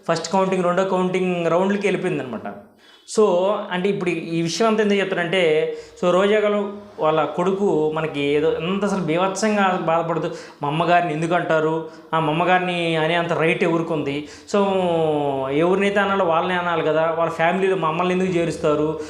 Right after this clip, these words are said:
so నన్ను ఎందుకు అన్నారు, మా నాన్నని ఎందుకు అన్నారు, మా అమ్మని, మా అక్కని ఎందుకు అన్నారు?" అని ఎన్నో మాటలు మాట్లాడారనమాట. ఆ? అప్పుడు నువ్వు, నువ్వు కూడా చెప్పచ్చు కదా, "తమ్ముడు కౌశిక్", మీరు తమ్ముడు అవుతారులే నాకు, ఓకేనా, "తమ్ముడు కౌశిక్", ఓకేనా,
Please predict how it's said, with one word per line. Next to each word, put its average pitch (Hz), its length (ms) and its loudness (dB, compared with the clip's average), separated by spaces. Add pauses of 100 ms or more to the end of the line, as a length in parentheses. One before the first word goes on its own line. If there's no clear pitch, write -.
(220)
so 160 140 2
నన్ను 165 200 2
ఎందుకు 185 220 0
అన్నారు, 156 600 0
మా 151 80 -2
నాన్నని 170 360 0
ఎందుకు 175 220 -2
అన్నారు, 156 320 2
మా 156 100 -2
అమ్మని, 180 280 0
మా 175 120 0
అక్కని 185 240 -2
ఎందుకు 190 200 0
అన్నారు?" 180 180 0
అని 220 100 -2 (340)
ఎన్నో 175 200 0
మాటలు 190 380 2
మాట్లాడారనమాట. 156 640 -2 (400)
ఆ? 208 260 -2 (800)
అప్పుడు 165 200 -2
నువ్వు, 208 240 2
నువ్వు 208 180 2
కూడా 233 120 4
చెప్పచ్చు 226 380 -2
కదా, 190 400 0 (400)
"తమ్ముడు 170 180 0
కౌశిక్", 175 440 0
మీరు 180 360 0
తమ్ముడు 180 300 0
అవుతారులే 151 340 0
నాకు, 143 400 -2 (340)
ఓకేనా, 156 360 0 (180)
"తమ్ముడు 170 180 0
కౌశిక్", 170 440 0 (680)
ఓకేనా, 139 360 -2